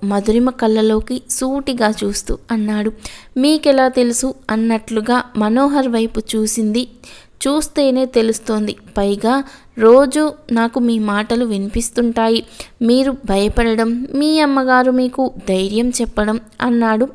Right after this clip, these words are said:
మనోహర్. ఎంతో కాలంగా పరిచయమున్న వ్యక్తిలా అనిపిస్తున్నాడు మనోహర్. "ఆ, మర్చిపోయాను. మీ పేరు తెలుసుకోవచ్చా?" అన్నాడు.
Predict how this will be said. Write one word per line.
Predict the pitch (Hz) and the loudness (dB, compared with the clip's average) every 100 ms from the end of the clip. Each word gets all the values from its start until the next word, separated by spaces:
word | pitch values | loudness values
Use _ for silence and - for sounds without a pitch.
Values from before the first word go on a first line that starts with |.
| 220 | -4
మనోహర్. | 202 208 226 202 - - - - | -2 -2 -2 -4 -10 -20 -20 -10
ఎంతో | 214 220 220 220 240 277 | -2 0 0 2 2 2
కాలంగా | 277 247 240 226 226 240 | 0 2 2 2 0 0
పరిచయమున్న | 226 208 208 214 269 262 254 240 | 0 2 2 0 -2 0 0 -2
వ్యక్తిలా | 190 196 - 220 226 247 247 - - _ | -4 -8 -6 -4 0 0 -4 -12 -20 _
అనిపిస్తున్నాడు | 226 220 226 - - 220 226 220 285 285 | -6 -4 -2 -4 -2 -2 2 2 0 -4
మనోహర్. | 208 196 202 208 214 - - - - - | -6 -4 -2 -2 -4 -6 -20 -20 -12 0
"ఆ, | 233 269 269 226 - 226 | 2 4 2 -2 -6 -6
మర్చిపోయాను. | 208 214 - 254 240 226 226 226 220 - - - 233 | -4 -4 -4 -2 0 0 0 -2 -4 -8 -18 -10 -2
మీ | 269 | 0
పేరు | 285 285 240 262 247 - | 2 6 6 4 -2 -6
తెలుసుకోవచ్చా?" | 190 196 - - 226 220 - 226 254 - 226 | -4 -2 -2 0 0 0 -2 -4 -6 -6 -4
అన్నాడు. | 220 220 220 220 | 0 0 0 -2